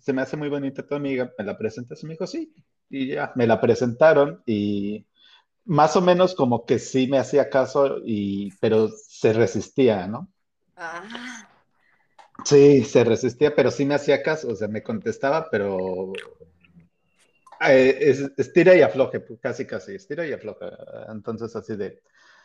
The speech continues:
Speaker 1: bueno, y, y un día se me f-, dije, "Bueno, pues, a ver qué pasa", y, y un día de la nada fui a, a buscarla a, a, a, al salón donde ella toma, tomaba clases,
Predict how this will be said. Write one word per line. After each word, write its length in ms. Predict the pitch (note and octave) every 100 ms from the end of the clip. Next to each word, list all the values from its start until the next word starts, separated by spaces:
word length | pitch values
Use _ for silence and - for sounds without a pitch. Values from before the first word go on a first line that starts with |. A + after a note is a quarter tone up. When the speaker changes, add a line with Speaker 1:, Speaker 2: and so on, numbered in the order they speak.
| _ _ _
Speaker 1:
bueno, 540 | D3+ G#3 G3 E3+ D#3 _ _ _ _ _ _ _
y, 300 | E3 F#3+ G3
y 60 | G3
un 200 | C4 C4
día 180 | A#3+ A#3
se 160 | G3
me 120 | D3
f-, 180 | B2 - - C#3+ C#3+ - _ _ _ - D3 F#3+
dije, 200 | F#3+ G#3
"Bueno, 340 | B3+ C#4+ C4
pues, 260 | A3 F#3+ G#3+ G#3+
a 60 |
ver 160 | A3 A#3+
qué 80 | C4+
pasa", 580 | - C#3+ C#3 B2+ A#1+ A2+ - -
y, 500 | C3+ C3+ C#3+ B2+ B2+
y 40 | D3+
un 180 | E3+ F3
día 160 | G3+
de 120 | D#3+
la 120 | A#2+ A#2
nada 320 | C3 D3 D3+
fui 160 | C#3+ C#3
a, 180 | C#3 B2+
a 140 | A#2
buscarla 800 | G#2+ G#2+ - - A2+ A#2 C3+ C#3+ C#3
a, 380 | G2+ G2 G2 G2
a, 260 | G#2 G2+
a, 300 | G2+ G#2 G2+ G#2+
al 140 | G2+
salón 380 | A2+ G2+ G#2 A2+
donde 300 | A#2+ A2 G#2+
ella 260 | G#2+ A2 -
toma, 580 | A2 A2 G2+ F#2+ F#2+ - _ - -
tomaba 400 | G#2+ G2+ A2 A2+
clases, 600 | F#3+ C#3+ - G#2 D3+